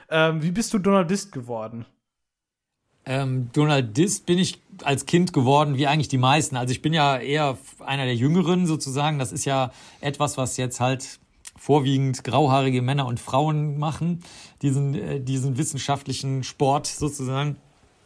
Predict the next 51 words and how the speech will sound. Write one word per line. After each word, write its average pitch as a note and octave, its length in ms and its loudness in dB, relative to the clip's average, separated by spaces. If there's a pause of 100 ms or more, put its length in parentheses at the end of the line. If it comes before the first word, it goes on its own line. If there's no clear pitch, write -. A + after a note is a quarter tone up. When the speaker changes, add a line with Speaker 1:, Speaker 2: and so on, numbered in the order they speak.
(200)
Speaker 2:
Entenhausen C#3 500 0
da C#3+ 100 2
zu D#3 120 -4
untersuchen. D3 460 0
Die B2 300 2 (320)
L D3+ 140 4
T C#3+ 120 0
Bs, E3 340 4
die C#3+ 100 0
lustigen C3+ 340 2
Taschenbücher, D3 440 -2
zählen C#3 280 0
nicht F3+ 220 2
zum C#3+ 120 0
Kanon. D#3 540 0
Also C3 220 -2
die B2 320 0
we-, C3+ 220 -4
werden B2 160 -2
nicht C#3+ 120 -2
gezählt, D3+ 280 0
Speaker 1:
Oh. - 20 -2
Speaker 2:
weil C3+ 120 0
die C3 80 0
nicht C3+ 140 -2
von, C3+ 200 -2 (260)
da, C3+ 80 0
es B2+ 100 -2
gibt D#3 140 0
nur C#3+ 120 0
eine D#3 200 2
einzige C#3+ 340 0
Karl-Barks-Geschichte C3+ 1000 2
Speaker 1:
Barks. D#3 120 -14 (300)
Speaker 2:
in D#3 100 2
den D#3+ 100 6
lustigen E3 340 4
Taschenbüchern, D3+ 680 0
ja. C3 240 2
Speaker 1:
Mhm. C#3 60 -4
Speaker 2:
Und C3+ 220 -2
deswegen C#3+ 320 -2
werden C#3+ 180 2
also B2+ 140 -2
nur E3 320 0
Geschichten, C#3+ 540 0
die C3+ 280 2 (340)
von, C3+ 440 -2
ähm, A#2+ 360 -2
Karl B2 200 0
Barks C3 540 0